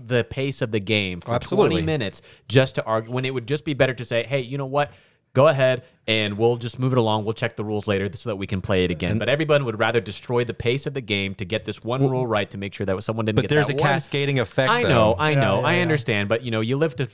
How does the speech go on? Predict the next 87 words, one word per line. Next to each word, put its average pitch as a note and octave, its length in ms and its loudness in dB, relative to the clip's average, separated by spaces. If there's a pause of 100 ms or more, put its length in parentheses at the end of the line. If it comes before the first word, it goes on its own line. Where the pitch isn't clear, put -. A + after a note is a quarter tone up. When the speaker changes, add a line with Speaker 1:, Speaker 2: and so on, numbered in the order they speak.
(160)
Speaker 1:
fight B2+ 300 2
another A2+ 280 0
day G#2 280 0
and G2 120 -4
just, G2+ 220 -6
like, G2 180 0
whatever. G2 280 -2
But G2 160 -4
Speaker 2:
But G2+ 60 -4
Speaker 1:
you - 20 -2
gotta B2+ 160 4
Speaker 2:
you A#2+ 80 4
live A#2+ 100 6
to C#3 60 6
Speaker 1:
log, C#3+ 80 6
Speaker 2:
win. B2+ 120 0
Speaker 1:
you G#2+ 60 -2
gotta A2+ 160 4
log B2+ 280 4
it - 20 -2
in B2 80 -6
your A#2 100 -2
stats, A2 320 0
I F2+ 80 -2
guess, F#2 320 -4
and F#2+ 140 0
that's G#2 200 2
why, C3 180 2
Speaker 3:
Hey, D#3 80 2
yeah. C#3+ 160 4
Speaker 1:
that's B2 120 2
why G#2+ 160 2
it G#2 40 0
Speaker 3:
Cannot G#2 160 2
Speaker 1:
matters. D#3+ 240 6
Speaker 3:
have E3+ 120 2
my E3+ 120 2
Speaker 1:
So D3+ 100 2
Speaker 3:
win, D3 180 2 (160)
my C3+ 200 0
win C3+ 220 -2
percentage B2 380 -6
Speaker 1:
I B2 140 6
Speaker 3:
going D3 80 4
down. C#3+ 80 2
Speaker 1:
enjoy. C3+ 380 4
I, A#2 160 0 (100)
I C3 80 0
don't F3+ 160 0
know E3+ 160 2
if E3 100 -2
I D3+ 60 4
really D3+ 240 2
like D3 100 0
the - 80 -16
team D3 200 -4
variant, C#3+ 280 4
but G2 160 2
the G2 80 -2
Titans D3+ 320 2
was C#3 100 -8
dope. C3+ 400 4
We G#2 120 0
didn't C#3 160 2
play C#3 100 2
with C3+ 140 4
all A2+ 160 8
the B2+ 80 6
Hades B2 300 2
stuff. A#2+ 280 2
I E2+ 40 2
would D#2+ 100 0
have D2+ 120 -8
loved A#2 200 4
to A#2 80 -4
play B2 180 2
with A#2 120 -2
all A2+ 100 -2
the A2+ 80 -4
Hades G#2 240 -4
stuff. G#2 240 0
I'm A2 160 0
hype G2 260 0
on E2+ 80 0
this D#2+ 140 0
game, D2+ 260 -4
so. D#2+ 260 -4